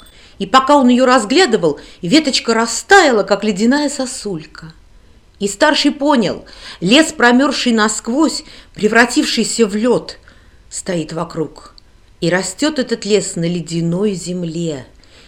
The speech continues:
И корни деревьев – тоже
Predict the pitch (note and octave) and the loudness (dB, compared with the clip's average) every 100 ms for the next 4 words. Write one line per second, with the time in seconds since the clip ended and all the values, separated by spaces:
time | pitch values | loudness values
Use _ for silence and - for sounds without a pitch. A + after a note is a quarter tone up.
0 | _ - G3 - - C#4 E4+ D4+ B3+ G3+ | _ -4 -4 -4 -4 2 4 4 2 2
1 | A#3 G#3 D#3 D3 C#3 - - _ - - | 0 0 -2 -8 -16 -20 -20 _ -10 2
2 | A#3 G#3+ F#3 | 4 4 -2